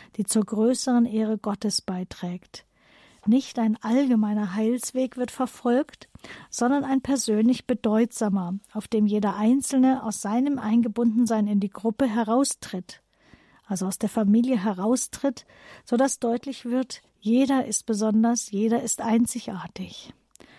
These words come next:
Aber der Einzelne bleibt für sie, also für Mary Ward, eingebunden in den Leib der Kirche. Eingebunden heißt aber nicht, dass man so eng in die Kirche und die Familie verflochten ist,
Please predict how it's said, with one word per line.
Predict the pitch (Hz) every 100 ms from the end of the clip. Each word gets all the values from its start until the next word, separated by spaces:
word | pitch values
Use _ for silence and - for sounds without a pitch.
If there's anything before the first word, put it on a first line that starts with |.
| - - -
Aber | 226 208 233 294 302
der | 240
Einzelne | 220 240 - 233 240
bleibt | 214 208 220
für | - 233
sie, | 196 208 240 285
also | 214 190
für | -
Mary | 202 208 196 196
Ward, | 190 196 233 247 - - - - -
eingebunden | 220 220 240 247 254 254 -
in | 233 214
den | 214
Leib | 214 214 247 -
der | 240
Kirche. | - - 190 185 - 185 190 - _ _ _
Eingebunden | 220 220 254 247 269 262 - 277 214
heißt | - -
aber | 202 202
nicht, | 214 254 - - _ _ - -
dass | 220 220
man | 208 202
so | 196 269
eng | - 254 269 277
in | - 208
die | 202
Kirche | - 240 233 214 240
und | 208
die | 214
Familie | - 208 208 214 226
verflochten | - 196 - 220 - - 247
ist, | 254 -